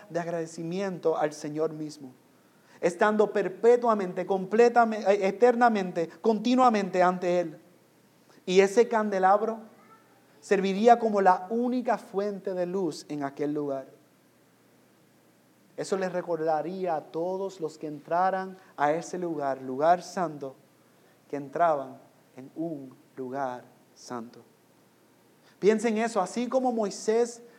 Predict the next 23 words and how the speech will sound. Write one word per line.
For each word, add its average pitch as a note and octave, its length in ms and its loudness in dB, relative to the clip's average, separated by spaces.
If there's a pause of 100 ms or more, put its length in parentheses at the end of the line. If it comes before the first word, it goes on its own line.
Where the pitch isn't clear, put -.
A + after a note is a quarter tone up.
se - 160 -6
encontró G#3 920 2 (280)
con F3 260 -6
Dios G#3 480 2
en F3 100 -10
la E3+ 100 -10
zarza F#3+ 540 -8
ardiente D#3+ 520 -10 (1500)
y F#3 100 6
escuchó G3+ 480 4
la B3 120 6
necesidad A3+ 460 4
de A3+ 100 0
quitarse A3+ 560 4
sus G#3+ 200 -12
sandalias A3+ 580 4
porque A3 220 0
la G3+ 180 4
tierra A#3+ 320 2
que A#3 120 2
pisaba A3+ 420 6
era G#3 180 6
sa-, A#3+ 440 2